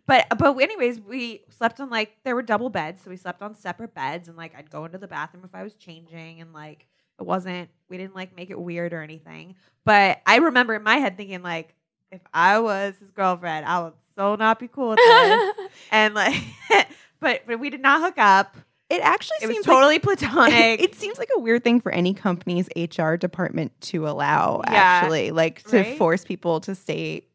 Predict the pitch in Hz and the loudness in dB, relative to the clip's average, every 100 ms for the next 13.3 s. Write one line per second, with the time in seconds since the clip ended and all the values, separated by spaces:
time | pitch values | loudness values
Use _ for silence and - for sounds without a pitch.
0 | - 165 175 185 - - - - - - | -16 -12 -10 -10 -8 -6 -8 -10 -12 -12
1 | - - - - - 254 - _ _ _ | -12 -14 -14 -14 -12 -12 -14 _ _ _
2 | 359 294 - 330 381 - - 240 247 247 | 2 4 6 4 0 -8 0 0 0 -8
3 | 254 262 262 214 208 202 202 196 196 - | -10 -8 -6 -6 -8 -10 -10 -14 -16 -14
4 | 180 185 202 226 226 254 277 294 - _ | -10 -8 -8 -4 -2 0 -2 -6 -10 _
5 | _ _ - 226 220 - 202 175 165 247 | _ _ -6 -2 -2 -4 -6 -4 -4 -6
6 | 220 240 240 262 262 214 175 196 185 185 | -2 -2 0 0 0 0 -6 -10 -14 -10
7 | 185 175 165 151 175 208 214 214 196 190 | -8 -8 -10 -16 -18 -20 -20 -14 -10 -10
8 | 185 185 _ 190 - 196 185 - _ _ | -12 -14 _ -20 -14 -8 -8 -10 _ _
9 | - 226 226 214 196 190 160 165 - 185 | -16 -2 0 0 -2 -6 -10 -10 -16 -20
10 | 175 _ - 147 _ _ - 202 175 - | -20 _ -20 -20 _ _ -20 -20 -20 -20
11 | 156 _ 170 160 160 160 175 165 160 160 | -20 _ -20 _ _ _ -14 -12 -14 -14
12 | 156 165 160 160 _ 160 165 165 165 156 | -14 -14 -16 -18 _ -20 -18 -20 -20 -18
13 | 160 160 175 | -16 -16 -20